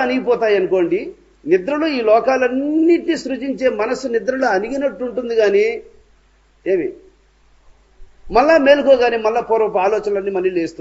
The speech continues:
ఉంటాయి. కానీ యోగములో సంకల్పాలు అణిగిపోతే మళ్ళా లేవవు. నిద్రలో సంకల్పాలు అణిగిపోతే మళ్ళా మరుసటి రోజు లేస్తాయి ఇవి, నిద్ర లేవగానే లేస్తాయి.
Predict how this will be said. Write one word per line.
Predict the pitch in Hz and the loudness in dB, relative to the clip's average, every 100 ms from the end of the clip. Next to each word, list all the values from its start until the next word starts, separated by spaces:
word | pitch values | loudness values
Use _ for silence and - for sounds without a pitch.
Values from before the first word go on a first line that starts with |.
| 123 | -10
ఉంటాయి. | - - _ _ _ _ | -10 -20 _ _ _ _
కానీ | 160 165 143 160 | -4 -2 -6 -2
యోగములో | 185 220 226 233 226 226 220 | 2 2 2 0 2 2 0
సంకల్పాలు | 202 202 220 208 208 196 185 | -2 0 0 0 2 2 2
అణిగిపోతే | 170 202 214 202 208 180 190 185 185 - - - 156 | -2 -4 -2 0 0 2 0 0 -4 -8 -20 -8 -4
మళ్ళా | 165 165 156 | -2 -4 -2
లేవవు. | 160 165 160 147 151 175 180 160 127 - _ _ _ - _ _ _ _ _ _ _ 165 | -2 -2 -4 -6 -6 -4 -4 -6 -8 -14 _ _ _ -20 _ _ _ _ _ _ _ -4
నిద్రలో | 220 208 330 320 254 | -2 0 4 4 4
సంకల్పాలు | 277 285 277 269 254 | 4 2 4 4 4
అణిగిపోతే | 254 269 269 269 247 | 2 0 0 2 0
మళ్ళా | 277 262 | 0 0
మరుసటి | 269 302 | 0 0
రోజు | 311 269 | 0 4
లేస్తాయి | 262 262 277 202 | 2 6 6 6
ఇవి, | 170 208 269 - - | 4 0 -2 -10 -10
నిద్ర | 170 208 202 | -6 -2 2
లేవగానే | 196 208 202 | 2 2 2
లేస్తాయి. | 190 185 196 160 | 0 0 0 0